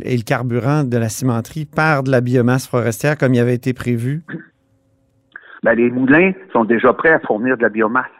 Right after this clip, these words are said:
Speaker 2: Et puis, je peux vous dire qu'avec le sciage qui se fait dans la baie des Chaleurs et, euh, le, le, le, l'exportation de bois qui se fait, là, il y a des gens qui sont prêts à fournir. Il y a déjà des contrats signés. Il y a des séries qui sont, do-, ils sont déjà prêtes à livrer.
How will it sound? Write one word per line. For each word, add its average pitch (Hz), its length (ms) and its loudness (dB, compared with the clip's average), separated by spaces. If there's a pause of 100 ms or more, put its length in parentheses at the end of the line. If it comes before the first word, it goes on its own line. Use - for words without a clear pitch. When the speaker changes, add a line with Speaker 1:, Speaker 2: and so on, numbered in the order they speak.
(640)
Speaker 2:
Et 127 80 0
puis, 117 160 -4
je - 80 -12
peux 120 120 4
vous 110 180 0
dire 147 200 2
qu'avec 120 300 0
le 113 100 4 (100)
sciage 143 280 0
qui 117 80 -8
se - 80 -14
fait 135 100 2
dans 123 80 2
la 113 80 4
baie 120 140 0
des 107 100 -4
Chaleurs 127 380 2 (520)
et, 120 220 2
euh, 110 560 4
le, 107 280 0
le, 110 260 0
le, 110 280 -2
l'exportation 131 640 0
de 92 60 -10
bois 135 280 -2
qui - 80 -20
se - 60 -20
fait, 160 180 6
là, 156 140 4
il 135 80 2
y 113 40 2
a 104 40 0
des 107 160 -2
gens 131 140 -2
qui - 60 -20
sont 104 120 -6
prêts - 160 0
à 139 60 4
fournir. 135 300 -2
Il - 20 6
y - 20 6
a 135 60 4
déjà 156 160 2
des 147 100 0
contrats 147 320 0 (160)
signés. 160 240 -8 (280)
Il - 20 2
y 131 120 4
a 147 40 6
des - 100 -2
séries 190 260 2
qui - 80 -20
sont, 131 140 0
do-, 127 260 2
ils 113 80 -10
sont 131 160 -2
déjà 143 260 2
prêtes 196 220 0
à 175 60 4
livrer. 190 340 -2